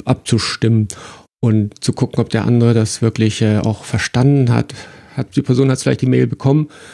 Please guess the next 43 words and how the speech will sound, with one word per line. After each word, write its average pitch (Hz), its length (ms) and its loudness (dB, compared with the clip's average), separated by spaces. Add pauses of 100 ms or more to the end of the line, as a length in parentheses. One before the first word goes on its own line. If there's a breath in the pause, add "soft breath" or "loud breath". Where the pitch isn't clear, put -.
(200 loud breath)
hat's - 180 -6
vielleicht 127 280 -2
gelesen, 143 600 2 (240 loud breath)
aber 131 120 0
versteht 120 360 -4
was 110 120 -6
ganz 117 180 -10
anderes. - 540 -12 (440 loud breath)
Nur 120 100 0
bei 123 120 0
Mail 135 240 2
und 131 60 0
bei 123 100 0
Chat - 320 -4
ist 113 140 -10
es 113 100 -10
vielleicht 117 240 -4
sinnvoller, 120 420 -2
ab - 120 -12
und 117 120 -6
zu 127 120 -6
mal 123 180 -4 (100)
innezuhalten 120 680 -2 (340 loud breath)
und - 320 -10 (240)
die 117 80 0
Mail, 120 340 2 (500 soft breath)
Mails 160 360 2
ist 131 80 -2
einfacher, 127 400 0
Mail 131 180 4
einen 131 80 0
Augenblick 131 300 2
sacken 131 280 0
zu 147 120 0
lassen, 143 340 2
vielleicht 131 260 -2
mal 123 80 0
beiseite 117 460 0
zu - 140 -4
legen, 135 240 2
was 131 100 -2
anderes 131 380 2
machen, 143 400 2